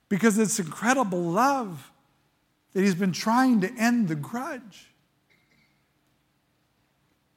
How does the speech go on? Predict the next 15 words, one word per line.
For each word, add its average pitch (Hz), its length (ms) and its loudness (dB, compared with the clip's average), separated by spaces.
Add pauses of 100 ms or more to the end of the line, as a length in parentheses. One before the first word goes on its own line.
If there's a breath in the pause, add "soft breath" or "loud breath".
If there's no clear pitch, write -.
(160)
While 190 140 -10
Israel 208 380 -4
was 147 180 -6
in 220 160 0
the 214 80 -2
valley 196 460 -6
sinning, 131 600 -10 (1080)
God 202 260 -4
was 185 220 -8
in 202 100 -4
the 196 80 -4
mountain 180 540 -8
fighting 214 520 -10
for 117 200 -18
him. 90 240 -20